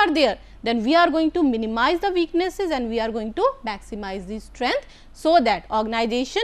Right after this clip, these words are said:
can run in the path of the success. So, environmental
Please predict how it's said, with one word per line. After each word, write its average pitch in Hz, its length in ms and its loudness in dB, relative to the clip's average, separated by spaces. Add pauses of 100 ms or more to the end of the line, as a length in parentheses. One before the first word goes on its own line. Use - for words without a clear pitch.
can 220 220 -4
run 254 220 -2
in 226 80 -6
the 220 80 -8
path 202 340 -8
of 185 220 -10
the 403 120 6 (280)
success. - 640 -16 (640)
So, 302 380 2
environmental 269 680 0